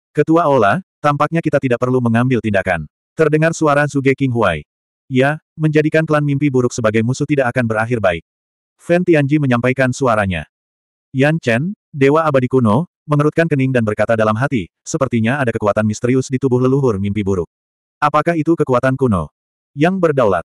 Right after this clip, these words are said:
Qiu Tian, Yan Hu, dan para penguasa raksasa jiwa naga lainnya terkejut, dan hati mereka menjadi lebih cemas. "Tuan Feng,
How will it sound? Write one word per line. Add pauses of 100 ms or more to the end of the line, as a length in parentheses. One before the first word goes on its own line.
Qiu
Tian, (240)
Yan
Hu, (160)
dan
para
penguasa
raksasa
jiwa
naga
lainnya
terkejut, (160)
dan
hati
mereka
menjadi
lebih
cemas. (880)
"Tuan
Feng,